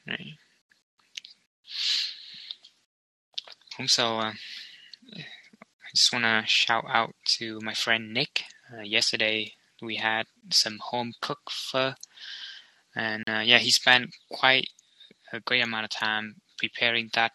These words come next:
uh, pho, uh, the soup. He stayed up till two A M just to, like, was,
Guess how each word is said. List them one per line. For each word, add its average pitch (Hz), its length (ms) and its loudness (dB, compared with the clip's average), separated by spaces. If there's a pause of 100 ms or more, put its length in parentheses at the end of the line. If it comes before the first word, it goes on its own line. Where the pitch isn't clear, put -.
uh, 107 220 -4
pho, 123 380 -2 (440)
uh, 110 280 -10 (320)
the 139 220 -12
soup. 156 340 4 (1120)
He 113 120 -4
stayed 117 320 4
up 120 200 2
till - 360 -6 (100)
two - 400 2 (100)
A 120 140 4
M 117 340 2
just - 320 -2
to, 113 140 -4
like, 104 200 -2 (1120)
was, 107 560 -4